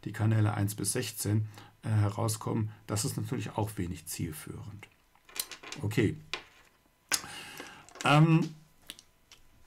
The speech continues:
ich habe da mittlerweile, oder ich habe erst einmal, sagen wir besser, äh, davon abgesehen, diese S-Bus-Decoder umzufunktionieren, dass sie auch,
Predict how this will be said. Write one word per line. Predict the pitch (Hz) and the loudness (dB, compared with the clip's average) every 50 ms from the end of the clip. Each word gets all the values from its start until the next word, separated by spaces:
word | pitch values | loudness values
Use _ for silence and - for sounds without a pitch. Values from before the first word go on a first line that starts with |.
| - _ _ | -20 _ _
ich | 151 147 - | 2 6 6
habe | 165 170 160 - | 6 6 6 4
da | - 143 139 | 4 6 6
mittlerweile, | 151 156 156 147 139 156 156 147 131 123 131 135 135 135 147 147 147 - | 8 8 8 8 8 8 8 6 6 6 6 6 6 6 6 6 6 6
oder | 123 107 107 | 4 4 4
ich | 110 - | 4 2
habe | 113 - | -2 -2
erst | - 104 127 156 156 151 | 2 4 4 4 4 4
einmal, | 123 110 98 92 | 4 4 4 4
sagen | 92 98 98 101 | 2 2 2 2
wir | 98 | 2
besser, | 95 101 107 107 - 120 117 - - - | 2 2 2 2 2 0 -2 -2 -4 -4
äh, | - 107 | -4 -2
davon | 110 117 113 - 113 | -2 -2 -2 -2 -4
abgesehen, | - 104 107 - 127 107 107 120 127 120 110 | -4 -6 -6 -4 -4 -2 -2 0 0 0 0
diese | 107 113 107 113 | 2 2 0 0
S-Bus-Decoder | - 127 - - - - - - - 107 - 120 117 110 - - | 0 -2 -2 -2 -4 -4 -4 -4 -6 -6 -4 -4 -2 -2 -2 0
umzufunktionieren, | - 143 151 151 - - - - 113 110 110 - 113 104 110 127 131 | 2 2 2 2 2 -4 -4 -2 -2 -2 0 2 2 2 2 2 2
dass | 123 113 110 | 0 -2 -2
sie | 113 120 110 | -2 -4 -4
auch, | 110 110 | -4 -6